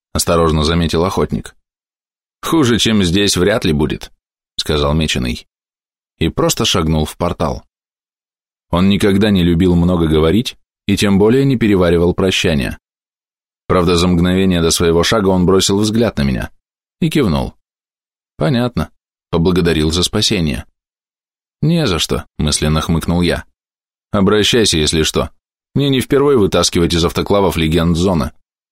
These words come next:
Призрак и Клык шагнули следом за ним. Ну, этих тоже можно понять. Валяться в стеклянном гробу в качестве донора клеток для экспериментов безумного ученого — то еще удовольствие.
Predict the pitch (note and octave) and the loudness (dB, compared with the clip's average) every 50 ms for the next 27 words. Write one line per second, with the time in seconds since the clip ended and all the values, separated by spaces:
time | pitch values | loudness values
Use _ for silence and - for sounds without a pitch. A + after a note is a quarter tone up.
0 | _ _ _ _ _ _ _ _ _ _ _ _ _ _ _ _ _ - F2+ E2+ | _ _ _ _ _ _ _ _ _ _ _ _ _ _ _ _ _ -2 0 0
1 | D#2+ D#2+ D2+ D#2 - - D2+ - - G2 A2+ G#2 - - F#2+ E2 F2 F#2 F#2 F#2 | 0 0 -2 -2 -2 -4 -4 -2 0 0 0 0 0 0 0 0 2 2 2 2
2 | F2+ - - E2+ D#2+ E2 E2+ F2 F2 G2+ G#2 G2+ E2+ C#2+ A#1 - - _ _ _ | 0 0 0 0 2 2 2 2 0 0 0 0 0 -2 -4 -6 -10 _ _ _
3 | _ _ _ _ _ _ _ _ _ _ D#3+ G3 G#3 G#3 G3+ - F3+ C#3 - - | _ _ _ _ _ _ _ _ _ _ 0 0 2 2 2 0 0 -2 0 2
4 | A2 A#2 A#2+ C3+ C3 A#2 G2+ F2+ E2 D#2 - D#2+ F2 D#2+ C2+ C#2 - - _ _ | 2 2 2 2 2 0 2 0 0 0 0 0 0 0 -2 -4 -6 -10 _ _
5 | _ _ _ _ _ _ _ _ _ _ F2 G2+ C#3 F#3+ G3+ - F3 D3+ - - | _ _ _ _ _ _ _ _ _ _ 0 2 2 2 2 2 0 0 0 -2
6 | C3+ A2+ B2+ C#3+ D#3 D#3 D3 C3+ B2 G#2 A#2 A#2+ A#2 C#3+ C3+ - - A#2+ A#2+ - | 0 0 2 2 2 2 2 2 2 2 4 4 4 2 2 2 0 0 0 0
7 | A#2+ - - G2+ F#2 F#2+ A2+ A2+ A2 G2+ G2 - A2 G#2+ G#2+ - G2+ F2+ F2+ F#2 | 0 0 2 2 2 2 2 4 2 2 2 0 0 0 0 0 0 2 2 2
8 | F2+ F2 - - G2 F#2 F#2+ G#2 A2 A2 - F#2+ E2+ D#2+ F2+ F2+ E2+ G#2 A2 G2+ | 2 0 0 0 0 2 2 2 2 2 0 0 0 0 0 0 2 2 2 2
9 | F#2+ F2 F2+ F2+ F2 - A#2+ A#2+ B2+ B2+ B2 B2+ B2 - F#3+ F#3 D#3+ G#2 - - | 2 4 2 2 2 2 0 0 0 2 0 0 2 2 0 2 0 0 -2 0
10 | C#2+ C#2+ D2 D#2 D#2 D#2+ D#2 D2 - - - A#1+ A1 - | 0 0 2 2 2 2 2 2 0 -2 -2 -4 -4 -6